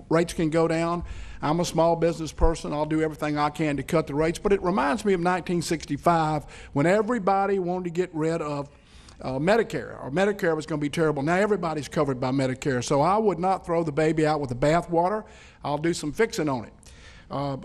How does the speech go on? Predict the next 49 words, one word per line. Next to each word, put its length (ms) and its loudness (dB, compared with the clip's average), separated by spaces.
but 160 2
I'm, 160 0
I'm 220 0
surprised, 840 -2
uh, 260 -4
that 180 -8
Missus 360 -6
Fayard 420 2
said 300 -2
she 80 -8
was 140 -6
talking 360 0
to 60 -6
those 220 -4
kids 320 0
today. 300 -4
That's 220 -4
good 300 2
when 100 0
you 80 0
talk 280 0
to 80 -8
kids. 320 0
You 80 -2
should 180 2
have 80 -2
told 240 2
those 160 0
kids 280 -2
that 160 0
you 80 2
lied 280 2
about 240 -2
my 140 0
relationship 600 0
with 120 -2
David 320 2
Duke, 240 2
'cause 120 -6
that's 200 0
exactly 500 0
what 180 2
it 40 -12
was. 280 0
It 40 -8
was 140 -4
a 40 -2
big 220 -2
lie. 340 2